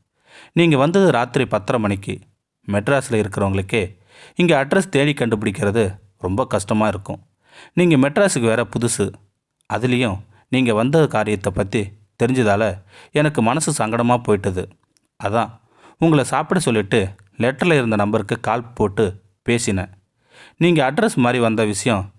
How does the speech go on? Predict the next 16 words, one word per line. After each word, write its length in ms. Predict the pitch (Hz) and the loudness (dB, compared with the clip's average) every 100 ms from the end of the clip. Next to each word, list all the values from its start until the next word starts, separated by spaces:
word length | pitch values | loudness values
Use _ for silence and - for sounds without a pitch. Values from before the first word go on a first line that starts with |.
| _ - | _ -4
கேட்டு 540 | 131 131 123 95 98 _ | -4 0 -2 -2 -6 _
உங்க 200 | - 117 | -2 0
நண்பர், 480 | 104 110 123 95 - _ _ - | 0 0 -2 -4 -8 _ _ -6
அதான் 360 | 101 120 92 - _ - - | -2 -2 -2 -10 _ -20 -8
அந்த 200 | 156 151 | -2 0
ஆனந்தோட 360 | 123 165 160 131 | 0 0 2 2
அப்பா 560 | 101 - 101 95 - - | 0 -2 -2 -4 -16 -6
ரொம்பவே 420 | 104 113 127 123 | -2 0 2 2
வருத்தப்பட்டார். 680 | 110 98 - - 95 95 - _ _ _ _ _ | 0 0 -4 -6 -4 -4 -6 _ _ _ _ _
அவர்கிட்ட 440 | 139 156 165 190 214 | -2 0 0 0 2
அவர் 220 | 175 123 | 2 2
பிள்ளையோட 380 | - 135 147 131 | 0 2 2 0
நம்பர் 340 | 104 104 113 | 0 0 -2
கேட்டு 380 | 101 107 113 104 | -2 -2 0 0
வாங்கிட்டு 460 | 101 98 110 92 - _ _ 120 | 0 -2 -2 -2 -6 _ _ -2
பேசிட்டேன். 480 | 120 117 98 90 | 0 -2 -4 -8